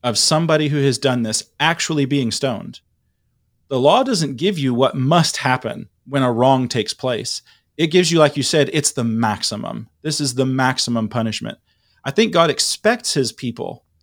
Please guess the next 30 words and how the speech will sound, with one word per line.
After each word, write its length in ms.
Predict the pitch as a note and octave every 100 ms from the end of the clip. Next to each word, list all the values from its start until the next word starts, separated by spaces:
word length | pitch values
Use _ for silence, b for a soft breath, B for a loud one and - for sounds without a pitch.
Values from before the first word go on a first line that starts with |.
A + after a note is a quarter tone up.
| _
to 100 | -
be 120 | C#3 C3
merciful, 720 | A#2+ A#2+ - G#2 A#2+ A2 - -
to 80 | B2+
be, 200 | C3 -
to 140 | -
be 260 | B2+ A#2 - _ _ _ _
kind. 380 | - D3 A#2+ G2+
And 120 | A#2+
I 60 | E3+
think 200 | G3+ F3
you 60 |
see 220 | E3 F3+
that 140 | D3+ C3+
in 120 | C3
Jesus. 420 | E3 B3+ G#2 A2+
Jesus 320 | - A3 A#3
doesn't 280 | - C#3+ C3+
undo 340 | C#3+ C#3 C3 C#3
the 120 | A2
law. 440 | G2+ E3+ G#2 A#2 - _ _ _ _ _ _
Jesus 380 | A#2 D3+ C#3 A#2
just 320 | - B2 -
shows 440 | - D#3 D#3 C#3
you 140 | A#2 A2
that 200 | A2+ -
mercy 480 | A#2 B2+ C3 A#2+ A2
triumphs 640 | - D3+ C3+ G2+ - -
over 260 | B2 A2+ G#2+
judgment. 440 | F#2+ A#2 - -